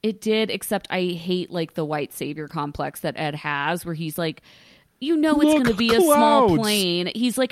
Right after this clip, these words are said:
Speaker 1: asking the, like, plane person. He's like, "Can you make sure she's got a window seat?" I'm like, "If she doesn't have a window seat, then you have a window seat, you asshole, and you just frickin' change your seats." Like, I was annoyed.
Speaker 2: This is how you put on your seatbelt.
Speaker 1: She just, I, I,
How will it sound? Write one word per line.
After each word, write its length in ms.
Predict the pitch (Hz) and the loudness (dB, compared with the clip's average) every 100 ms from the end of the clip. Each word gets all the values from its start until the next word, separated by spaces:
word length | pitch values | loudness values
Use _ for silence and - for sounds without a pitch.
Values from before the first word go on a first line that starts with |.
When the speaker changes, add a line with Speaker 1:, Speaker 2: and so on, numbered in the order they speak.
| - | -2
Speaker 1:
asking 540 | 190 220 - 240 220 | -2 -2 -4 -4 -2
the, 160 | 202 - _ _ - | -4 -6 _ _ -14
like, 300 | 165 190 180 | -4 -2 -2
plane 380 | - 190 175 180 | -6 -4 -4 -4
person. 420 | 202 196 202 214 | -4 -4 -2 -2
He's 120 | 208 208 | -2 -2
like, 140 | 196 - - - - | -4 -8 -20 -20 -6
"Can 140 | 311 | -4
you 80 | 330 | 0
make 160 | 311 311 | -2 -2
sure 200 | 285 277 | -4 -4
she's 220 | 277 269 | -2 -2
got 200 | 302 269 | 0 0
a 40 | |
window 300 | 247 269 285 | 2 0 0
seat?" 340 | 277 - 285 277 | -2 -2 -2 0
I'm 80 | 233 | -2
like, 160 | 233 - | -2 -2
"If 100 | 233 | -4
she 120 | 262 | -4
doesn't 180 | 262 269 | -2 0
have 80 | |
a 60 | 254 | 0
window 200 | 240 233 | 0 -2
seat, 240 | - 240 240 | -2 -2 0
then 120 | 220 | 2
you 140 | 233 | 2
have 160 | 226 220 | 2 0
a 40 | |
window 220 | 208 202 | -2 -2
seat, 180 | 190 196 165 | -2 -6 -6
you 120 | 190 | -2
asshole, 480 | 185 185 185 208 196 | 2 0 0 -2 -2
and 80 | 190 | -2
you 80 | 180 | -4
just 220 | 175 - _ - | -8 -14 _ -12
frickin' 280 | 214 220 202 | -8 -6 -6
change 300 | - 208 180 | -4 -4 -4
your 100 | 180 | -8
seats." 420 | - 180 139 - | -8 -6 -6 -6
Like, 200 | 175 - - | -8 -8 -12
I 140 | 151 | -12
was 160 | 135 127 | -10 -2
annoyed. 140 | 127 | 4
Speaker 2:
This 260 | 190 359 247 | 6 6 2
is 160 | 160 | 4
how 140 | 151 131 | 4 4
you 240 | 139 151 | 4 2
put 240 | - 143 | 4 4
on 200 | 123 135 | 4 2
your 120 | 160 214 | 2 0
seatbelt. 880 | - 320 370 - - 190 151 - - | 0 -8 -4 0 0 0 -6 -12 -10
Speaker 1:
She 180 | - 269 | -8 -4
just, 420 | 370 339 - - - | -4 -4 -8 -6 -4
I, 360 | 269 285 262 - - _ _ - | -2 -2 -4 -8 -20 _ _ -12
I, 440 | 240 269 269 240 | -8 -4 -4 -6